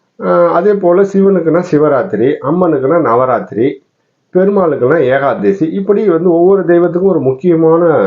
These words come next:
விரத நாட்கள் இருக்கு. ஆனா மாசி மகத்துக்கு என்ன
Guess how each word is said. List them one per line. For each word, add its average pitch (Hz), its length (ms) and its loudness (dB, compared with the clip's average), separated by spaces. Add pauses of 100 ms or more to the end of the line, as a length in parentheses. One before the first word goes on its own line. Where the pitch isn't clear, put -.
(160)
விரத 160 260 0
நாட்கள் 139 380 -2
இருக்கு. 110 360 -4
ஆனா 170 220 0 (520)
மாசி 180 440 -2
மகத்துக்கு 175 580 -2
என்ன 143 240 2